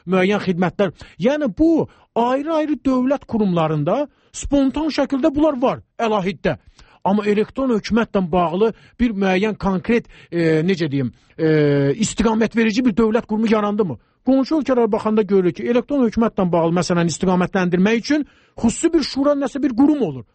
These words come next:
Bu istiqamət. Rabitə İnformasiya Texnologiya Nazirliyinə bununla bağlı səlahiyyət verilməyib.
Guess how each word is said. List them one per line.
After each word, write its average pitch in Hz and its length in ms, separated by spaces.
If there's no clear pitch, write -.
Bu 311 160
istiqamət. 175 480
Rabitə 240 400
İnformasiya 269 460
Texnologiya 233 420
Nazirliyinə 185 380
bununla 277 260
bağlı 226 240
səlahiyyət 247 380
verilməyib. 180 380